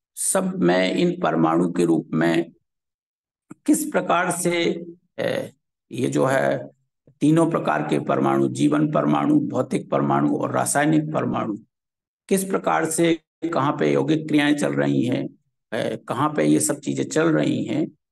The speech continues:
तो उससे ये पूरी की पूरी जो सृष्टि है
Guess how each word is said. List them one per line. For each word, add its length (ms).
तो 60
उससे 340
ये 100
पूरी 200
की 120
पूरी 320
जो 120
सृष्टि 580
है 220